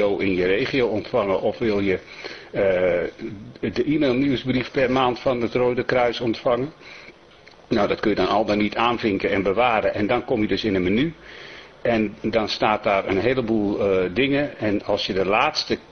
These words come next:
aanklikt, dat vond ik wel de meest intrigerende. Dat is, eh, eh, eh, reanimatie. Dan krijg je meteen een, eh, ritme te horen op je iPhone, eh, in welk je zou moeten reanimeren.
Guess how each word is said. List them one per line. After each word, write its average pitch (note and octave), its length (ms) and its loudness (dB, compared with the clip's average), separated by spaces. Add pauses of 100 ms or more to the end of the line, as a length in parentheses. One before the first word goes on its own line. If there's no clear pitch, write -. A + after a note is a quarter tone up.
aanklikt, C#3+ 760 -2
dat A#2 280 -4
vond A2+ 280 -4
ik G2+ 140 -6
wel F#2+ 240 0
de F#2+ 220 -2
meest G#2+ 320 0
intrigerende. B2 840 0
Dat G#2+ 200 -2
is, G2 320 -2
eh, F#2 160 2
eh, F2 60 0 (560)
eh, E2+ 1080 0
reanimatie. A2 920 2 (160)
Dan G#2+ 180 -2
krijg A#2+ 280 0
je A2+ 60 0
meteen A2+ 440 2
een, G2+ 200 2
eh, F#2 180 2
ritme C#3 380 0
te - 100 -2
horen G2+ 380 2
op F#2+ 200 0
je G2+ 220 0 (180)
iPhone, F#2 460 0 (180)
eh, G#2+ 180 0
in G2 460 0
welk G2+ 320 0
je G2+ 340 0
zou G2+ 280 0
moeten G2 360 -2
reanimeren. F#2+ 760 2